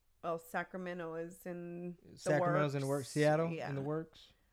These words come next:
Speaker 1: Uh, Seattle's in the works, and, um, hopefully Vegas.
Speaker 2: Vegas is hard to get into, but, uh,
Speaker 1: Vegas
Speaker 2: we're
Speaker 1: is
Speaker 2: working on
Speaker 1: really
Speaker 2: it.
Speaker 1: hard, but we're gonna try to go through the House of Blues,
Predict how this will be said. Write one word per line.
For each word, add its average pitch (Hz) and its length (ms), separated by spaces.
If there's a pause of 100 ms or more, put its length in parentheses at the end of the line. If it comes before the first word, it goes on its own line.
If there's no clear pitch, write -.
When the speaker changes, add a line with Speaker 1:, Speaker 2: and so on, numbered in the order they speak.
(100)
Speaker 1:
Uh, 185 40
Seattle's 180 580
in 202 80
the 196 80
works, 196 520 (100)
and, 180 720
um, 165 720 (200)
hopefully 185 360
Vegas. 185 580 (540)
Speaker 2:
Vegas 156 320
is 139 100
hard 139 220
to 131 40
get 131 120
into, 131 380
but, 117 160
uh, - 20
Speaker 1:
Vegas 202 320
Speaker 2:
we're 190 60
Speaker 1:
is 170 120
Speaker 2:
working 185 60
on 175 60
Speaker 1:
really 208 320
Speaker 2:
it. 180 40
Speaker 1:
hard, 151 420 (120)
but 175 200
we're 190 160
gonna 208 160
try 208 220
to 190 60
go 190 200
through 190 200
the 175 80
House 170 340
of 156 160 (240)
Blues, 156 720